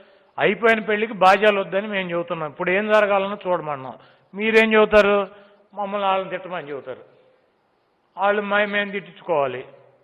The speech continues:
దీనివల్ల ప్రజలకు వచ్చేదేంటి? మీరు ముందు వేసుంటే బాగుండే చైర్మన్ డెస్క్లో, ఇట్ట ఇట్ట జరుగుద్ది, ఇట్ట ఇట్ట ఉంటుందని.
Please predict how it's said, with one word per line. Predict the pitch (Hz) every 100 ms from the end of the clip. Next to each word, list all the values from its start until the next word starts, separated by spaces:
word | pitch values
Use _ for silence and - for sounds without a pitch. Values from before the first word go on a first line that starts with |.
| _ _ _ 143
దీనివల్ల | 190 208 208 226
ప్రజలకు | 226 226 226 247 226
వచ్చేదేంటి? | 233 214 190 160 131 113 - _ _ _ _ _ _ _ _ _ _ _ _ _ _ _ _ _ _ _ _ _ _ _ _ _ _ _ 156
మీరు | 190 214
ముందు | 190 240 269
వేసుంటే | 262 214 254 254
బాగుండే | 220 220 220 208 190 - 185
చైర్మన్ | 196 208 202
డెస్క్లో, | 180 165 - 127 107 - _ _ _ _ _ _ _ _ _ _ 156
ఇట్ట | 175
ఇట్ట | 175
జరుగుద్ది, | 180 165 180 208 202
ఇట్ట | 208 196
ఇట్ట | 190
ఉంటుందని. | 175 170 175 185 175 143 123